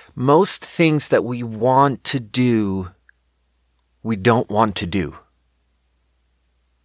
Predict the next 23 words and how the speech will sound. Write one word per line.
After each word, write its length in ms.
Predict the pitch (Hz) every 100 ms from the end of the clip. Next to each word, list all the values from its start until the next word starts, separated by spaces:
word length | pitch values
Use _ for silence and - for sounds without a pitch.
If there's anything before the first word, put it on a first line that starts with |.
| _ _ _ _ _ - - -
And 280 | 117 117 113
sometimes 920 | - - 156 156 143 139 123 110 -
you 320 | 110 110 113 98 _ _ _ _ _ _ _ -
enter 380 | 123 120 127 113
into 340 | 117 120 120
this 380 | 110 107 - - _ _ - - - _ _ _ _ _ _ -
state 500 | - - - 127 113
of 140 | 120
singular 640 | 101 - 123 117 113 120 -
focus, 720 | - - 131 - 131 123 - - _
singular 560 | - - 143 131 127 117
focus, 720 | - 120 120 135 127 - - _ _ _ _ _ _ _ _ _ _ -
which 160 | 120
really 280 | 117 127 120
feels 520 | - - 151 170 123
like 140 | 113 98
a 60 |
state 240 | - 113 104
of 80 |
singularity 720 | - 110 101 101 107 110 95 90
in 180 | 104
the 60 | 107
mind, 600 | 92 101 90 82 95 98